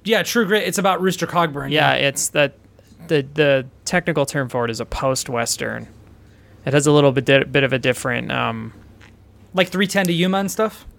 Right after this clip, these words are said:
Speaker 1: That's a
Speaker 2: Kind
Speaker 1: good
Speaker 2: of,
Speaker 1: movie.
Speaker 2: yeah. Like it, it's, it's like a deconstruction of the West, 'cause, like, the classic Western is, like,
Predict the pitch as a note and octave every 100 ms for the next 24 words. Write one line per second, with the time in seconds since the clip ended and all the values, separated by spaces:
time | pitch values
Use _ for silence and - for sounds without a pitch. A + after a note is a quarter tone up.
0 | - - - _ _ _ _ _ _ _
1 | _ _ _ _ _ _ _ _ _ _
2 | _ _ - G3+ C4 C4+ D#3+ D3+ C#3 D#3
3 | D#3+ C3 B2+ D3+ D3+ - F3 E3 F3 -
4 | - D#3 F#3 F3 E3 C#3 D3 - D3 -
5 | C3 C3+ - C#3 B2+ B2 B2 A#2+ A#2+ -
6 | E3 D#3 D3 D#3+ - E3+ F3+ F3 C#3+ B2+
7 | C3 - B2+ A#2 A2 B2+ A2+ A2+